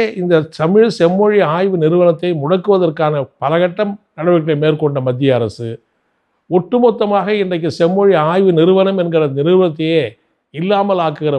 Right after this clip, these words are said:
முயற்சியில் இன்றைக்கு இறங்கியிருப்பது வன்மையான கண்டனத்துக்குரியது. மார்க்சிஸ்ட் கம்யூனிஸ்ட் கட்சியின் சார்பில் அதை கண்டிப்பதோடு மத்திய அரசு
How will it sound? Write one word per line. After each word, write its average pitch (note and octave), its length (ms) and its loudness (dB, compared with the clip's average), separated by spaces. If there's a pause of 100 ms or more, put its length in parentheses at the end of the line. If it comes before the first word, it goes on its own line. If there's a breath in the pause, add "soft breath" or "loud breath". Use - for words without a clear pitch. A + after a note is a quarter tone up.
முயற்சியில் D#3 520 -2 (680)
இன்றைக்கு D#3 360 0
இறங்கியிருப்பது D#3 540 2 (100)
வன்மையான D3+ 420 0 (140)
கண்டனத்துக்குரியது. C3 840 -2 (680)
மார்க்சிஸ்ட் F#3 500 -4
கம்யூனிஸ்ட் E3+ 380 -4
கட்சியின் D#3+ 360 -4
சார்பில் D#3 360 -2
அதை C3+ 100 -4 (120)
கண்டிப்பதோடு C#3+ 680 0 (680)
மத்திய F3+ 440 0
அரசு C#3+ 320 -4